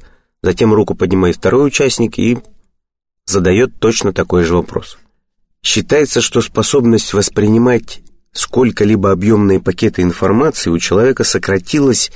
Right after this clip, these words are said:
из-за того, что информации стало слишком много,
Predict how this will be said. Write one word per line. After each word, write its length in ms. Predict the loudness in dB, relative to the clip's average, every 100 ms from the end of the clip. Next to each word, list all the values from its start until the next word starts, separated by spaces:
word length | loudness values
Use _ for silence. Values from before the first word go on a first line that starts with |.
| -16 -10
из-за 260 | -4 -2 0
того, 180 | 0
что 200 | 0 0
информации 640 | -2 -2 -2 0 -2 -4 -6
стало 300 | -4 -2 -2
слишком 420 | 0 -4 -2 0
много, 460 | 2 2 0 -2